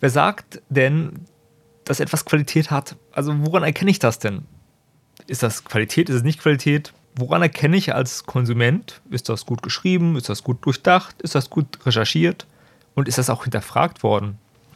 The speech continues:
An den Online-Grimme Awards? <laughs> Ach, hör auf. Wenn in einem Online-Talk-Format mit dem Ex-Viva-Moderator Nils Buckelsberg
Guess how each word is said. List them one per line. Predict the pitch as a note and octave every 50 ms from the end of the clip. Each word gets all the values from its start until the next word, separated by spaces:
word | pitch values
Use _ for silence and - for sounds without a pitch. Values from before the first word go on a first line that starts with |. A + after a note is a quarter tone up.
| - -
An | - B2+ C3
den | C#3+ C3+ -
Online-Grimme | - A#2 D3 D#3 D#3+ D#3 D3 C#3 B2 B2 C#3 E3 F#3 F#3
Awards? | - D#3+ D#3 F3 F3 F#3 G#3 - - - - - -
<laughs> |
Ach, | A#2 A#2+ -
hör | - B2 G#2+
auf. | F#2+ G2+ G#2 G#2 G#2 - - - _ - - _ -
Wenn | C#3 C#3 D3 D3+ D3 -
in | - - D3+
einem | - - D3 C#3+ C3+ -
Online-Talk-Format | - - F#3+ G3 G3 F#3 F3 E3 D#3+ D3+ - - - F#3+ G#3 - - - C3 A#2+ A#2 A2 A2 G#2+ - - - - _ _ _
mit | - A#2+ A2+
dem | B2
Ex-Viva-Moderator | A#2+ - F3 - - - - D3+ D3 F3 E3 C#3 C#3 C#3 C3 A#2 B2+ C#3 C3 - - C3+ B2+
Nils | B2+ B2 B2 B2 A#2+ - -
Buckelsberg | - F3+ G3 E3+ D3+ - - - A2+ G#2+ C3 D3+ - -